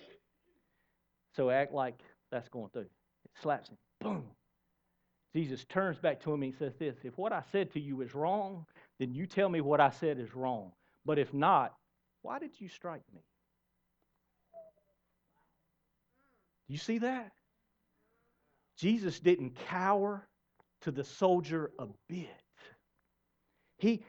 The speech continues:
he didn't surrender to this place in his life that said, "I'm submitted to you and I just gotta take what's coming." He looks at him and he says, "If there was a good reason for that, you should tell me. If not, why did you do that?"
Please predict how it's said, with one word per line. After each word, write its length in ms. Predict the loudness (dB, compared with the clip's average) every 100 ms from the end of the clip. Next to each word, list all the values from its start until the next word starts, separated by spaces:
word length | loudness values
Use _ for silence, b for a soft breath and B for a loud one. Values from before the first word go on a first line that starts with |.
| B
he 200 | 6 6
didn't 400 | 12 10 10 2
surrender 760 | 2 6 6 8 8 8 6 4
to 220 | 4 4
this 240 | 6 2
place 480 | 2 10 10 10 6
in 100 | 4
his 240 | 4 2
life 400 | 4 6 8 6 4
that 120 | 2
said, 200 | 4 4 B B 6
"I'm 220 | 8 8
submitted 640 | 4 2 10 12 12 8
to 100 | 2
you 320 | 0 -2 -2 -4 B
and 140 | 6 10
I 140 | 10
just 240 | 8 4
gotta 260 | 8 10 8
take 480 | 4 6 6 6 6
what's 320 | 8 8 4
coming." 480 | 2 6 8 6 2 B B
He 140 | 0 6
looks 340 | 10 10 10
at 80 | 4
him 240 | 6 4
and 80 | 4
he 80 | 2
says, 320 | 4 4 4 B B
"If 120 | 0
there 140 | 6 6
was 160 | 6
a 60 | 0
good 200 | 4 4
reason 440 | 4 0 2 -2
for 100 | 0
that, 280 | 4 2 2
you 80 | -4
should 200 | -4 -2
tell 220 | 2 2
me. 180 | 2 -6 -18 _ _
If 160 | -2 4
not, 340 | 6 6 4 -6 _
why 160 | -4 -4
did 180 | -4 -8
you 60 |
do 200 | -6 -6
that?" 300 | -6 -14 -20